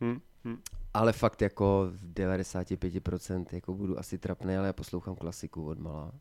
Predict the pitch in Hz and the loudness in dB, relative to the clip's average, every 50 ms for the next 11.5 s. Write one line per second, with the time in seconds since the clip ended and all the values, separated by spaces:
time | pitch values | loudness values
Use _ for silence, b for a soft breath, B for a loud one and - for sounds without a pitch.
0 | _ _ - 87 87 85 - _ _ _ _ _ - - - 92 82 82 - _ | _ _ -16 -14 -14 -14 -16 _ _ _ _ _ -8 -2 0 0 0 0 -2 _
1 | - - 80 85 90 85 - - 80 76 73 67 69 80 - - - _ _ - | -4 -2 0 0 0 -2 -4 -4 -2 -2 0 -2 -2 -4 -6 -8 -12 _ _ -20
2 | _ _ - _ _ _ _ _ _ _ _ _ _ _ _ _ _ _ 95 90 | _ _ -20 _ _ _ _ _ _ _ _ _ _ _ _ _ _ _ -16 -12
3 | 80 - 98 95 87 87 90 101 117 - - 110 101 - 107 101 98 92 92 90 | -8 -2 0 0 0 0 0 -2 -4 -4 -4 -6 -4 -4 -4 -4 -4 -4 -6 -6
4 | 95 95 98 - 98 101 101 101 113 113 110 104 95 87 87 95 - - 120 123 | -6 -8 -8 -8 -8 -6 -2 0 2 6 6 8 8 6 6 4 0 -2 -2 -2
5 | - - 147 123 104 - - - 131 - 113 95 - - - 117 - 117 98 98 | -2 -2 -4 -4 -4 -6 -8 -10 -10 -8 -10 -10 -10 -8 -10 -8 -6 -6 -4 -4
6 | 107 107 110 107 101 98 95 101 117 - B B 95 B 117 139 160 B B B | -4 -4 -2 -2 -2 -2 -2 -4 -6 -10 B B -12 B -12 -14 -16 B B B
7 | B B B B - _ _ _ _ _ _ _ _ _ - - - _ _ _ | B B B B -20 _ _ _ _ _ _ _ _ _ -20 -20 -20 _ _ _
8 | _ - 104 107 107 104 104 110 120 127 131 139 143 147 131 90 78 64 - 113 | _ 0 2 4 6 6 6 6 6 6 8 8 6 6 4 2 0 -2 0 2
9 | 110 117 117 120 - - 143 151 - - 151 104 131 123 117 123 135 135 120 131 | 4 6 4 4 4 2 0 2 4 4 4 4 4 4 4 6 6 6 6 6
10 | 135 139 135 127 127 - 147 147 143 139 - - 135 131 127 - - - 143 139 | 4 4 4 2 2 2 2 2 2 0 -2 0 2 2 2 0 0 0 2 4
11 | 135 135 135 131 131 131 113 95 87 | 6 6 6 6 4 4 2 2 0